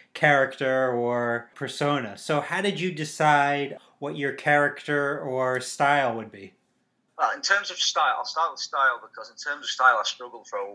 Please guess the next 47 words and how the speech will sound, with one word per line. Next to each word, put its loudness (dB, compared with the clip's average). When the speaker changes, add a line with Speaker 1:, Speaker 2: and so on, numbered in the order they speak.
Speaker 2:
while 2
to -20
find -4
how -6
I -6
would -14
wrestle. -2
I'm -4
a -6
shorter -6
guy. 0
I'm -20
very -4
much -12
on -16
the -12
small -2
end -4
of -18
the -12
wrestling -2
spectrum 0
at -10
five 2
foot -12
six, -4
and -8
I 0
weigh 6
about 0
a -14
hundred -12
and 6
eighty -4
pounds. -2
So 2
I'm -6
very 8
much -4
on -2
the -4
small 0
end -6
of -18
the -8
spectrum. 0
And 0